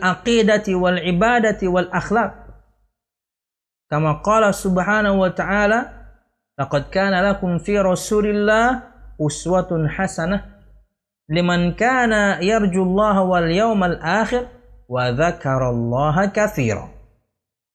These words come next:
Wa tahqiqu hadzal, hadzal iktisa bihi wa suluki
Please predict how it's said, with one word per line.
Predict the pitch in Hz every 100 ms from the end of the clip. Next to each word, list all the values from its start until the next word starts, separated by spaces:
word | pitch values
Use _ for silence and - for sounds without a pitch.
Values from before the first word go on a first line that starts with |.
| _ _ _ _ _ _ _ _ _ _
Wa | 147
tahqiqu | 147 - - 247 269 254
hadzal, | 202 220 254 208 180 - - _ _ - -
hadzal | 196 226 214 196 175 160 151 156 151 143 - -
iktisa | 180 - - _ - - _ _ _ 190 - 190 240 - - - - - - _ _ _ _ _ _ _ _ _ _
bihi | 165 226 240 269 - - - - _ _ _ _ _ _ _ _ _ _
wa | 156 160
suluki | 160 175 175 170 247 233 190 190 180 170 160 165 - -